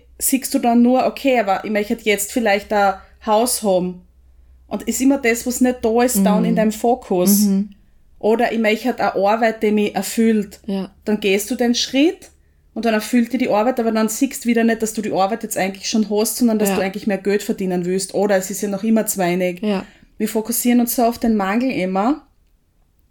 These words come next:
Speaker 1: Oder das beginnt ja auch schon bei kleinen Beispielen. Keine Ahnung, du willst zu einem Konzert gehen, monatelang träumst du davon, gewinnst vielleicht eine Karten oder kaufst sie da selber,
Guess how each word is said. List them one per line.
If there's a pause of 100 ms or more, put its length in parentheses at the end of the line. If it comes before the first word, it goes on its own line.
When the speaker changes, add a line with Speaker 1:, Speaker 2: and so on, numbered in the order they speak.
(480)
Speaker 1:
Oder
das
beginnt
ja
auch
schon
bei
kleinen
Beispielen.
Keine
Ahnung, (340)
du
willst
zu
einem
Konzert
gehen, (480)
monatelang (120)
träumst
du
davon,
gewinnst
vielleicht
eine
Karten
oder
kaufst
sie
da
selber,